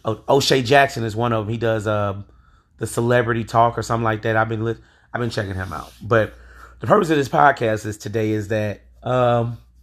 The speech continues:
Kevin Samuels is also doing something that has not been done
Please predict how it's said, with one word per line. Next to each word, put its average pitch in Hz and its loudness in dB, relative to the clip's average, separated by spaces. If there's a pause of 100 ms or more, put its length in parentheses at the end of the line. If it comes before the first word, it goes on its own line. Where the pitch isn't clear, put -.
(2750)
Kevin 196 4
Samuels 135 0
is 117 -6
also 127 2
doing 110 -2
something 107 -4
that 107 -4
has 120 2
not 123 2
been 113 4
done 110 0